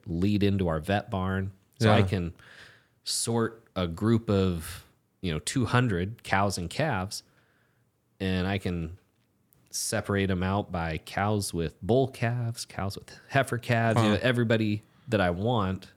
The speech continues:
Speaker 2: Yeah.
Speaker 1: and send them to where I want them to go.
Speaker 2: And you have,
Speaker 1: Um,
Speaker 2: and you have just one ranch hand.
Speaker 1: Yep.
Speaker 2: Correct.
Speaker 1: One ranch hand.
Speaker 2: Yeah.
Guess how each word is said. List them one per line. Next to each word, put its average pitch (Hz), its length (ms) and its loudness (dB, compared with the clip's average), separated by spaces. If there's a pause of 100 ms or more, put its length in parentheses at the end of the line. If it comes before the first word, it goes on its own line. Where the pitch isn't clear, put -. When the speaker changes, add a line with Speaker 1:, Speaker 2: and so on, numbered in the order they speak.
Speaker 2:
Yeah. 107 340 4
Speaker 1:
and 92 200 0
send 110 340 -2
them 98 180 2
to 101 120 -2
where 95 200 2
I 98 40 2
want 95 260 0
them 95 180 -2
to 87 80 -4
go. 90 380 -2 (720)
Speaker 2:
And 127 140 8
you 143 80 8
have, 117 200 4
Speaker 1:
Um, 85 80 -4
Speaker 2:
and 123 140 8
you 151 100 10
have 123 280 6 (500)
just - 220 0
one 110 400 8 (120)
ranch 110 320 2
hand. - 360 -2
Speaker 1:
Yep. - 380 -4
Speaker 2:
Correct. - 460 -2
Speaker 1:
One 98 220 0
ranch 87 280 -2
hand. - 160 -8
Speaker 2:
Yeah. 95 300 4